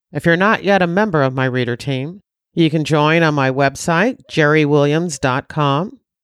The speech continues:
on my Facebook page, Jerry Williams Author, or if you're listening to this on a podcast app,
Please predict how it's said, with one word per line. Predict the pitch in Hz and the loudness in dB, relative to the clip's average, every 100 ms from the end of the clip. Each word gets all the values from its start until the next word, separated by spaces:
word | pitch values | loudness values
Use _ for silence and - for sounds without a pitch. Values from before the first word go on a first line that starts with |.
| _ _ _ - | _ _ _ -4
on | 160 156 | -2 0
my | 156 139 139 | 0 0 0
Facebook | - 151 143 - 170 - | 0 -2 0 -2 -4 0
page, | 180 185 247 214 - | 2 2 0 -6 -10
Jerry | - 147 151 | -2 2 2
Williams | 143 147 139 135 - | 2 0 -2 -4 -4
Author, | 165 175 185 214 220 220 _ - _ | -2 0 0 0 0 -4 _ -20 _
or | 165 180 202 | 2 4 4
if | 196 | 2
you're | 175 | 0
listening | 160 165 - 151 147 | 2 0 0 -4 -2
to | 160 | -2
this | 143 147 - | -2 -2 -4
on | - 143 143 135 | -4 -2 -2 -2
a | 139 135 | -4 -4
podcast | - 143 139 - 127 123 - | -2 -2 -2 -4 -6 -6 -4
app, | 160 190 254 | -2 -2 -4